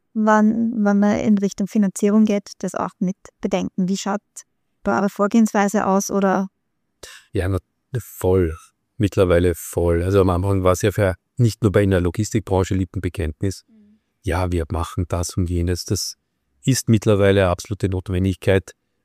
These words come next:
Speaker 2: maximal zu denken und dann zu schauen, was geht sich wirklich aus.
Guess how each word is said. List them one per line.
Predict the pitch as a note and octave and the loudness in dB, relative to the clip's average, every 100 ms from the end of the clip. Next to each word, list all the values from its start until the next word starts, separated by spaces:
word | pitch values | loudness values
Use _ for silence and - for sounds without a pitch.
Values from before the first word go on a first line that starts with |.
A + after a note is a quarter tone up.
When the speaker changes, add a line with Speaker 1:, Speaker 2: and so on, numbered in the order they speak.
| - | -2
Speaker 2:
maximal | G#2+ G#2 - B2 G#2+ F#2+ G2+ | 2 2 2 0 4 4 2
zu | - | -4
denken | G#2+ G2+ G2 G#2 D3 F3 G3 _ _ _ - | -4 0 0 0 0 0 0 _ _ _ -8
und | A#2 A#2 | -2 0
dann | A2 | 0
zu | A#2+ | -2
schauen, | - F#2+ G#2+ G#2 | 0 0 2 0
was | - | -2
geht | G#2+ G2 | -4 -4
sich | A2+ - | -6 -4
wirklich | A2 A#2+ - G#2 F2 | 4 4 4 -2 -2
aus. | D#2 - - - | -8 -12 -18 -20